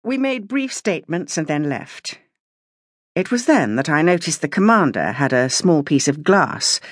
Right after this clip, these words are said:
sticking out of his neck, blood trickling down and soaking into the collar of his shirt. Patrick and I steered him, protesting, back inside to have it removed and the wound treated.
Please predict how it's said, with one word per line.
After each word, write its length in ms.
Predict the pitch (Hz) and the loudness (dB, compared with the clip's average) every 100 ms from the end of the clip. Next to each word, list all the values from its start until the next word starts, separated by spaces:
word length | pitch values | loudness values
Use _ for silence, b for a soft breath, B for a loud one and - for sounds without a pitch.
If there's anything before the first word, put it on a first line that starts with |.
| B | B
sticking 440 | - 202 180 117 | -2 0 2 0
out 160 | 104 117 | 0 2
of 60 | |
his 160 | 131 123 | 2 4
neck, 460 | 170 143 98 - - b b _ - | 4 2 -2 -12 -18 b b _ 2
blood 400 | 175 113 113 - | 4 2 -2 -6
trickling 480 | - - - 131 131 | -2 -2 2 4 4
down 380 | 160 139 101 101 | 4 4 2 0
and 160 | 104 | 0
soaking 400 | - 175 147 123 | 2 2 2 2
into 200 | 107 - | 0 -2
the 80 | - | -4
collar 300 | - 139 98 | 0 2 2
of 80 | 104 | -2
his 140 | 101 | -2
shirt. 520 | - 196 151 - - - b b b b _ _ _ _ _ _ _ _ - | 0 2 2 -2 -12 -14 b b b b _ _ _ _ _ _ _ _ 0
Patrick 340 | 190 185 196 | 2 2 4
and 100 | 202 | 6
I 160 | 175 190 | 6 4
steered 400 | - 226 180 143 | 4 4 6 4
him, 280 | 147 123 156 | 4 4 4
protesting, 800 | 180 - 220 - - 110 113 | 2 2 2 2 0 0 2
back 340 | 117 135 131 - | 2 2 2 4
inside 540 | 151 143 - 127 101 | 4 4 4 4 2
to 80 | 131 | 0
have 160 | 123 123 | 2 2
it 100 | - | 4
removed 560 | 165 185 104 90 90 | 4 6 4 -2 -2
and 160 | 107 113 | 0 2
the 60 | |
wound 340 | 135 170 101 90 | 4 4 2 0
treated. 540 | - 143 - 87 - | 0 0 0 -4 -6